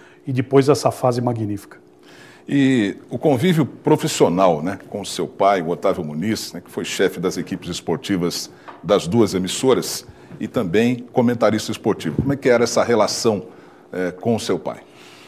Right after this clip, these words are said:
Speaker 2: profissionalmente falando?
Speaker 1: Eu era um garoto muito arredio,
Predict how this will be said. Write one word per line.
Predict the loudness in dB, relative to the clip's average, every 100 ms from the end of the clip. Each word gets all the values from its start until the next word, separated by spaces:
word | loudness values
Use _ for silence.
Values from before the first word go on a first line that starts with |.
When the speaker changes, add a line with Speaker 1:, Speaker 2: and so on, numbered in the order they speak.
| -20 0
Speaker 2:
profissionalmente | 2 2 2 2 0 -2
falando? | -2 -4 -4 -16 -20 -20 -20 0
Speaker 1:
Eu | 4 8
era | 8 6
um | 6
garoto | 6 6 2 0 -2
muito | 2 4 4 6 6
arredio, | 6 4 2 0 4 4 4